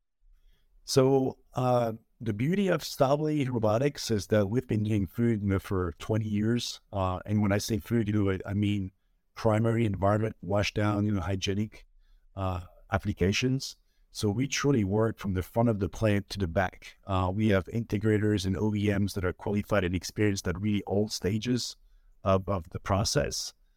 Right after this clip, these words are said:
Um, you know, we work in, in protein, dairy, bakery, pet foods, fresh produce, and ready-to-eat meals. Uh, so we really work, you know, across the entire spectrum of what you could find in the food processing industry.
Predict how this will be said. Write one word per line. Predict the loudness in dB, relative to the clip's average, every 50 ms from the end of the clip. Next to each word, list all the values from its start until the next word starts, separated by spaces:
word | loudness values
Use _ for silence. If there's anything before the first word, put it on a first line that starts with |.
| _ _ _ _ -8
Um, | -2 0 0 2 2 0 -2 -6 -10
you | -8 -6
know, | -4 -2
we | 0 0 0
work | 2 4 4 4 4 2 0
in, | -2 -2 -2 -4 -6
in | -8 -8
protein, | -2 0 0 0 0 0 0 0 0 0 0 0 -2 -2
dairy, | 0 0 2 2 2 2 2 0 0 -2 -2
bakery, | -2 -2 -2 -2 -2 -2 -2 -4 -4 -2 -2 -2 -2 -2 -2 -4 -8 _ _
pet | -4 -4 -4 -4
foods, | -2 0 2 4 4 2 2 0 -4 -8 -10 -12 -14 _ _
fresh | -2 0 0 0 0 -2
produce, | 0 0 0 2 2 2 2 2 0 -2 -4
and | -4 -2 0
ready-to-eat | 0 0 0 -2 -2 -4 -4 -2 -2 -4 -4 -4
meals. | -2 0 2 2 2 2 0 -2 -6 -10 -14 -20 _ _ _ _ _ _ _ _ _ -4
Uh, | -2 -2
so | -2 0 0
we | 2 2 2
really | 2 2 2 2 2 0
work, | 0 0 0 0 0 0 -2
you | -2 0
know, | 2 2 2 0 -4 -6 -10 _ _ _
across | -12 -12 -6 -2 0 0 0 0
the | 0 0
entire | 0 0 2 2 2 2 2
spectrum | 2 -2 -4 -2 -2 -2 -2 0 -2 0 0
of | 0 0
what | -2 -4 -4 -4
you | -6
could | -6 -6 -10 -6
find | -2 0 2 2
in | 2 2
the | 0 -2
food | -2 -4 -6 -4
processing | -2 -2 -2 -2 -2 -4 -4 -2 0 2
industry. | 2 2 2 0 -2 -4 -4 -4 -6 -8